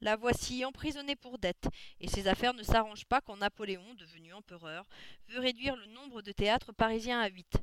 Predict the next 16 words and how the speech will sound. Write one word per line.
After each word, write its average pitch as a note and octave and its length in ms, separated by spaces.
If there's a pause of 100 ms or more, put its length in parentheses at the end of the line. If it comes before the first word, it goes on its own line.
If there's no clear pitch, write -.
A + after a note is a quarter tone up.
ce - 160
qui G3+ 160
l'oblige G3+ 320
à G3+ 80
quitter - 300
son - 180
cher - 340
palais F3+ 260
royal. D#3+ 520 (720)
Comme A#3+ 160
elle A#3+ 100
sait A3+ 140
si - 180
bien D#4+ 180
y A3+ 120
faire, C#4+ 400